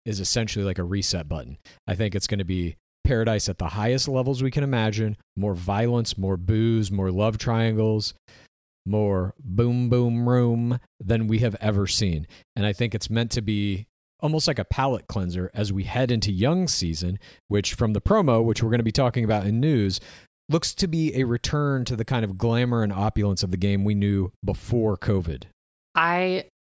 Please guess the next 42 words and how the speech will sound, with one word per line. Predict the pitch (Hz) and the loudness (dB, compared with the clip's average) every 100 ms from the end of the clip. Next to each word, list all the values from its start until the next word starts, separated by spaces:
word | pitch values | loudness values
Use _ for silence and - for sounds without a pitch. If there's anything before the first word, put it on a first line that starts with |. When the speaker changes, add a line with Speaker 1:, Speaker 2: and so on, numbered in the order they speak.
| _ | _
Speaker 2:
could | - 226 233 | -6 0 0
not | 254 233 180 | 2 0 0
believe | 175 170 165 | 0 0 0
my | 160 156 156 151 143 | 0 2 2 2 2
eyes | 143 - | -2 -2
when | 160 156 | -2 -2
I | 156 | -2
learned | 151 160 156 | -2 -2 -2
about | 143 147 | -2 -2
the | - | -2
Kufrin | - 170 - 156 | -2 -2 -2 -2
news | 143 147 147 143 - | -2 -2 -2 -4 -8
from | - 170 190 | 0 2 4
our | 190 156 | 4 4
own | 151 147 | 2 0
marketing | 151 147 147 143 | -2 0 -4 -4
department. | 151 151 135 147 143 208 - | -4 -2 -2 -2 -6 -6 -6
<laughs> | 339 - | -6 0
Grace | 254 220 - | 4 4 4
Ann | 175 | 4
Parks | - 170 160 466 | 4 4 4 4
Speaker 1:
<laughs> | |
Speaker 2:
posting | 285 453 440 480 453 - 427 508 - 494 392 | 6 6 6 4 4 2 0 0 -2 -2 0
an | 214 - | 0 0
image | 427 262 214 170 | 2 4 2 2
of | 165 | 0
the | 180 | -2
Kuf | - 175 160 160 - - - - _ - | -2 -2 -2 -4 -8 -16 -20 -20 _ 2
on | 190 214 233 | 4 4 2
sand. | - 151 139 135 | 2 4 4 2
Speaker 1:
Yeah. | 156 160 | 2 2
Speaker 2:
I | |
was | 180 | 4
like, | 190 185 - - | 4 2 0 -6
"Wait, | 196 180 | 0 0
is | 165 | 0
she | - 165 | 0 0
a | 147 | 0
host?" | 208 220 330 359 - - - - | 2 2 2 -2 -6 -10 -14 -4
And | 180 175 | -2 2
then, | 175 180 185 _ | 2 0 -4 _
no, | - 233 156 190 | 2 4 4 0